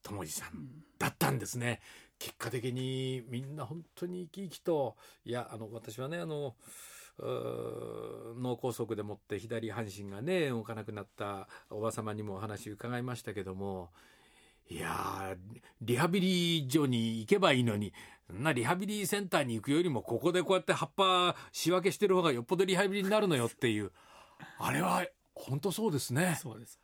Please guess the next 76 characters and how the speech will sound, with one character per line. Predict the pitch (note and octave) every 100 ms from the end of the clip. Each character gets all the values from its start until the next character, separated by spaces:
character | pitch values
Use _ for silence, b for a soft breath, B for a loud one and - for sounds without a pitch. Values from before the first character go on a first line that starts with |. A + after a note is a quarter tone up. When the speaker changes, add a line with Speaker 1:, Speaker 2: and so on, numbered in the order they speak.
| b b b
Speaker 1:
頭 | - - - D#3+ D#3
も | D3+
使 | C3+ - -
う | C3+
し、 | B2+ -
Speaker 2:
そ | A#2
う |
で |
す。 | D3
Speaker 1:
体 | A#2 D3+
も | D#3
使 | B2+ - C3
う | C3+
し。 | - B2 A2+ F#2 F2 _ _
Speaker 2:
あ | -
の | C3+ C3
リ | A2+
ハ | G#2+ -
ビ | G3
リ |
セ | D3 F3+
ン | D3
タ | C#3
ー | A#2
の | G#2 - B B _
リ | C3+
ハ | A#2 A2
ビ |
リ | B2
は | B2+ A#2
楽 | D#3+ B3+
し | E4+
く | E3+
な | C3
い |
で | A#2
す | -
よ | G2
ね。 | A2 G#2+ B B B
Speaker 1:
そ | - - - - _ -
う。 | G#2
も | G2
う | A2
じ-、 | C3+
Speaker 2:
ね。 | G#2+
Speaker 1:
ね、 | A#2 A#2+ F#3
何 | D#3+ E3
時 | C3
何 | D3 C3+
分 | C3+
か | B2
ら | B2
何 | C#3
時 | C3
何 | C#3 C3
分 | B2+
ま | A#2
で | A#2
何 | C3 D#3+
回 | D3
や | B2
っ |
て | A2
く | B2
だ | C3+
さ | C#3
い |
っ | C3
て |
言 | A#2+
う | A2+
ん |
で |
し | A2+
ょ？ |
Speaker 2:
そ | E3